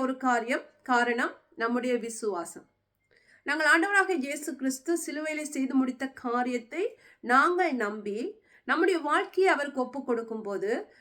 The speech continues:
நாங்கள் நீதிமான்களாய் மாறுகிறோம். அது ஒரு விசுவாசம். விசுவாசத்திலே மூன்று வகையான விசுவாசம் உண்டு. கனியிலே சொல்-, சொல்லப்பட்ட விசுவாசம் நம்பிக்கைக்குரிய தன்மை, உண்மைத்தன்மை.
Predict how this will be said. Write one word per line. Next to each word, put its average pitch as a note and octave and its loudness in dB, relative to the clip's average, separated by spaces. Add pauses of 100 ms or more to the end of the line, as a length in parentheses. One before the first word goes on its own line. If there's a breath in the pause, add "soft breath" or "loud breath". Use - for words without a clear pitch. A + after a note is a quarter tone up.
(180 soft breath)
நாங்கள் C4 0
நீதிமான்களாய் A#3+ 2
மாறுகிறோம். F3 -10 (640)
அது A3 0
ஒரு A#3 -2
விசுவாசம். G#3+ -8 (720)
விசுவாசத்திலே D4+ 0 (540)
மூன்று C4 2
வகையான A#3+ 0 (100)
விசுவாசம் G#3 -8
உண்டு. E3 -8 (1120)
கனியிலே D#4+ 4
சொல்-, C#4 -6
சொல்லப்பட்ட C#4 -2 (100)
விசுவாசம் C4+ -2 (460)
நம்பிக்கைக்குரிய C#4+ -2 (100)
தன்மை, A3+ 0
உண்மைத்தன்மை. E4 0